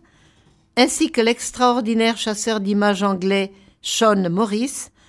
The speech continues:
ont effectué une passionnante recension des mécanismes les plus subtils et les plus fascinants de la pollinisation. Une moisson d'observations récentes nous est ainsi parvenue,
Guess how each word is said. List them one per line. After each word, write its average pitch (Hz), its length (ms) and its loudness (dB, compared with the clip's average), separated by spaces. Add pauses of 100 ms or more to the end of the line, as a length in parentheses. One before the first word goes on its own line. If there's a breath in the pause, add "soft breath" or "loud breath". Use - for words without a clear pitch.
(300 soft breath)
ont 214 140 2
effectué 240 720 0
une 190 240 0
passionnante 233 840 0
recension 220 840 -2 (480 loud breath)
des 202 160 4
mécanismes 226 800 2
les 196 160 0
plus 214 280 -2
subtils 233 720 -2 (520 soft breath)
et 226 100 4
les 233 100 2
plus 240 280 0
fascinants 226 840 0
de 190 140 0
la 190 100 2
pollinisation. 214 1400 -2 (880 soft breath)
Une 247 220 6
moisson 254 460 4
d'observations 202 840 -2
récentes 240 680 -2 (420 soft breath)
nous 226 220 2
est 262 160 0
ainsi 233 320 0
parvenue, 202 800 -2